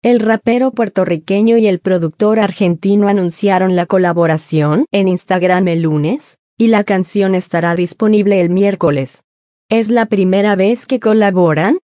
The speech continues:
sumándose a artistas destacados como Shakira en las populares sesiones de Bizarrap.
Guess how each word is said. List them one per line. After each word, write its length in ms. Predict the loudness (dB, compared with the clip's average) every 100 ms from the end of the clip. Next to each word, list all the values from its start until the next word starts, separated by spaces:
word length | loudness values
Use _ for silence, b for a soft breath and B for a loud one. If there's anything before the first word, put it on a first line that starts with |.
| _
sumándose 760 | -6 0 2 2 2 0 0 0
a 120 | 0
artistas 520 | -2 -4 -4 -2 -2
destacados 720 | -2 -2 -4 -4 -2 0 0 -2
como 200 | -2 0
Shakira 600 | -2 -4 0 0 2 0
en 80 | -2
las 160 | -4
populares 600 | -4 -4 0 2 2 0
sesiones 540 | -2 -4 -2 -2 0 0
de 80 | 0
Bizarrap. 640 | 0 0 0 0 -2